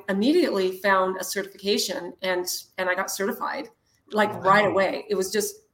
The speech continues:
Speaker 1: it was an immediate light bulb moment. And I never turned back. It was a career I did for, for twenty years.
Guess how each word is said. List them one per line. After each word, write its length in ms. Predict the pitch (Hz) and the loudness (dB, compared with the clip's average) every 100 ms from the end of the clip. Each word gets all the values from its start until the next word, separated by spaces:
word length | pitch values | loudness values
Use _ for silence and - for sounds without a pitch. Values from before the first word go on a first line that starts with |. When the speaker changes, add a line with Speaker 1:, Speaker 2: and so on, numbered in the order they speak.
| - | 0
Speaker 1:
it 100 | 233 | 0
was 140 | 202 | 2
an 100 | 196 | 0
immediate 840 | 185 190 214 233 233 214 - - _ _ _ _ _ _ 196 | 0 0 4 4 4 2 0 -4 _ _ _ _ _ _ -2
light 320 | 190 190 - | 4 4 4
bulb 200 | 180 175 | 0 0
moment. 340 | 175 165 160 | -2 -2 -2
And 100 | 196 | 0
I 100 | 180 | 2
never 420 | 185 185 185 180 170 | 2 2 2 2 -2
turned 340 | - 160 156 | -6 -6 -6
back. 300 | - - - | -6 -6 -6
It 60 | 185 | -6
was 280 | 175 - - _ _ _ | -6 -8 -12 _ _ _
a 80 | 190 | -4
career 420 | - 208 214 208 | -2 2 4 6
I 80 | 185 | 6
did 220 | 180 175 | 4 0
for, 420 | - 175 165 - _ _ _ | -2 -6 -4 -8 _ _ _
for 180 | - 180 | -6 -6
twenty 440 | - 170 175 165 | -6 -8 -6 -4
years. 540 | 156 185 - 139 - | -2 -2 -2 -6 -10